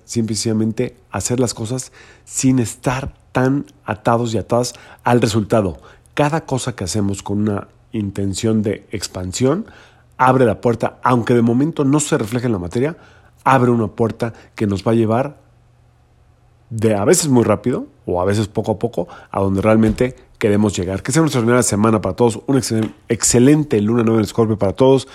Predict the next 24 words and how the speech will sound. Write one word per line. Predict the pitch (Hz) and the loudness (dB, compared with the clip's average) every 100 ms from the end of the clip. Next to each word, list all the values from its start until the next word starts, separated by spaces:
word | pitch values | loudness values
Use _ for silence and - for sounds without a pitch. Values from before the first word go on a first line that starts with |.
| - - - | -20 -20 -14
Recuerda, | - 101 139 117 98 87 - - _ - | -12 0 2 2 0 -4 -16 -20 _ -2
luna | 107 131 127 | 2 4 4
de | 107 98 - _ _ _ _ _ _ _ _ _ _ _ _ - | 2 -2 -8 _ _ _ _ _ _ _ _ _ _ _ _ -2
analizar, | 117 170 175 - 113 107 117 - _ | 2 4 4 2 -2 -2 -8 -20 _
pensar | - 110 107 170 196 - - | -2 -2 2 2 2 -4 2
y | 143 113 | 4 6
hacer | 98 135 131 | 6 6 6
inmediatamente, | 113 107 - 101 98 - - | 4 2 0 -2 -2 -4 -8
no | 98 107 123 | -2 2 2
quedarse | 120 117 104 | 2 2 2
en | 113 | 0
el, | 95 101 | 0 0
en | 110 120 104 | 0 -2 -2
el | 98 | 0
análisis | 98 117 117 117 131 - - - - - - | 2 4 2 0 -2 -4 -14 -20 -20 -12 -2
y | |
el | 101 | -2
pensamiento. | 98 85 92 90 80 - - - - - | 0 -4 -4 -6 -8 -14 -12 -12 -12 -2
Yo | 151 | 4
soy | 151 | 4
Sergio | 147 143 | 6 4
Esperanza, | 127 120 127 | 4 2 2
psicoterapeuta, | 113 107 95 120 117 101 80 - - - - - | 0 -2 0 2 2 0 -4 -12 -20 -20 -12 -2
numerólogo, | 110 113 143 139 98 90 | 2 6 6 6 2 -4